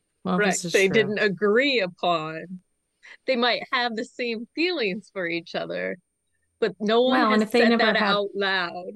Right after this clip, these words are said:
Speaker 1: And they've never had the, "I want this to be real" conversation before, like, the dark moment happens. 'Cause sometimes we do get that where they're, like,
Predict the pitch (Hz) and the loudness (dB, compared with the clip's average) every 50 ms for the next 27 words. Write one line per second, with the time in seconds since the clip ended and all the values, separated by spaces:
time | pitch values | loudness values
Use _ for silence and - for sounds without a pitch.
0 | 226 220 220 202 208 233 220 220 - 220 208 196 196 196 196 190 190 180 165 165 | -4 -2 0 2 2 2 2 0 -2 -2 -2 -2 -2 -2 -2 -2 -2 -4 -4 -4
1 | 175 170 165 165 170 165 160 156 156 - 151 - - - 139 151 143 143 147 151 | -4 -2 -2 -4 -4 -4 -6 -6 -8 -8 -10 -10 -10 -10 -8 -8 -6 -6 -4 -2
2 | 143 143 147 139 139 - - - - - - - - - - - - - 175 190 | -2 0 0 0 -2 -2 -2 -4 -4 -2 -4 -4 -4 -4 -6 -6 -6 -6 -6 -6
3 | 175 160 - - - - 160 156 151 151 147 - - - 160 156 - 151 - - | -6 -6 -8 -8 -6 -4 -4 -4 -4 -4 -6 -6 -6 -6 -4 -4 -6 -6 -8 -10
4 | 151 143 156 - 147 160 - - - 185 196 165 - - 233 - - 285 277 277 | -8 -8 -8 -8 -8 -6 -8 -6 -6 -6 -6 -4 -2 -2 0 0 0 0 -2 0
5 | 254 233 208 190 - - 160 160 156 185 175 165 165 - 165 165 - _ - 151 | 0 0 0 0 0 -2 -4 -2 -2 -2 -2 -2 -2 -4 -6 -6 -8 _ -10 -8
6 | 151 - - - - 185 170 160 156 165 156 156 160 151 156 156 - - | -8 -8 -8 -8 -8 -8 -6 -6 -4 -4 -4 -4 -4 -4 -6 -8 -10 -12